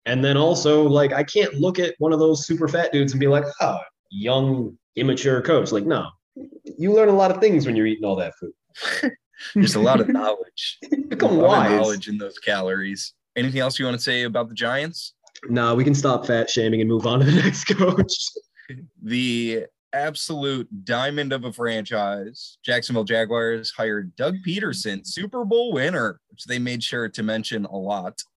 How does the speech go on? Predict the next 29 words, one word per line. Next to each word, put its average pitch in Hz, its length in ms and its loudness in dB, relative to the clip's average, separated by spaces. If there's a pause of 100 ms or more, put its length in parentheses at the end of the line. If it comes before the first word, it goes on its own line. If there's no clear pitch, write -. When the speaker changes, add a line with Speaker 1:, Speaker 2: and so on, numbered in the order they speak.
(120)
Speaker 2:
uh, 98 340 -6
when 98 260 -4
talking 147 340 -6
about 90 240 -6
him. 85 220 -10 (180)
Speaker 1:
I, 170 640 4 (680)
<laughs> - 1080 -8
I 151 100 2
was 160 240 2
reading 135 540 4 (100)
the, 139 120 4
like, 120 300 2 (100)
eight-page 113 760 0
fucking 101 560 -4
essay 107 580 -4 (140)
that 117 160 -2
Shad - 320 -2
Khan 110 480 -4
posted 110 560 -2
explaining 107 680 -4
why 104 260 2
he 101 440 -2 (220)
hired 113 420 0
Doug 110 240 0
Peterson. 113 600 -4
My 143 140 4
first 190 320 4
thought 127 320 2 (220)
being, 117 500 2